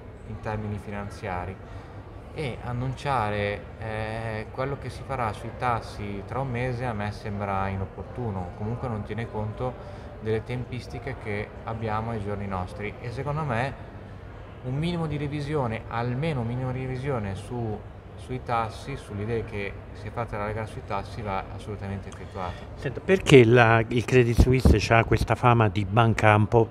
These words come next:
Speaker 2: mm, pazza, e soprattutto chi è che investe nel Credit Suisse? Perché queste sono banche dove investono da tutto il mondo, e se una banca di questo genere si trova, scusi il termine, con il sedere per terra, eh, le cons-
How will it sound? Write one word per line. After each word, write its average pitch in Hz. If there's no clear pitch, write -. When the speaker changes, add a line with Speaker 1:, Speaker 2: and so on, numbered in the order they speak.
Speaker 2:
mm, 101
pazza, 104
e 160
soprattutto 156
chi 139
è 151
che -
investe 110
nel 104
Credit 104
Suisse? 107
Perché 131
queste 156
sono 127
banche 135
dove 110
investono 113
da 110
tutto 120
il 117
mondo, 113
e 104
se -
una 135
banca 147
di 120
questo 123
genere 104
si -
trova, 131
scusi 139
il 117
termine, 110
con 107
il 110
sedere 123
per 151
terra, 113
eh, -
le 113
cons- 120